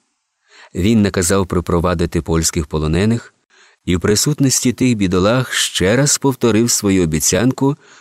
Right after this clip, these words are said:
повернути їм волю, як тільки буде ратифіковано мирний договір. Проте додав, що врешті-решт усе залежить від думки козацької ради, а він не може знати, як вона вирішить.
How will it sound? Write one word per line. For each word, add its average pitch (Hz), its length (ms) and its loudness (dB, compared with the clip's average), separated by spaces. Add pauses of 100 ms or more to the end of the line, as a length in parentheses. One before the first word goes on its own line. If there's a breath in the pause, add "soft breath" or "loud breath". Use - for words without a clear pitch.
(140 soft breath)
повернути 85 580 0
їм 113 220 2
волю, 92 380 0 (260)
як - 200 -10
тільки 156 320 -2
буде 143 300 0
ратифіковано 101 800 -2
мирний 82 420 -2
договір. 69 480 -6 (560 soft breath)
Проте 73 320 -4
додав, 82 440 0 (380 soft breath)
що - 260 -2
врешті-решт 107 640 0
усе 90 260 0
залежить 98 560 0
від 82 220 0
думки 107 580 0
козацької 104 760 0
ради, 110 520 0 (520 soft breath)
а 78 160 -2
він 147 400 4 (180)
не 190 240 4
може 156 420 4
знати, 127 640 2 (260 soft breath)
як 110 320 0
вона 98 200 2
вирішить. 78 580 -6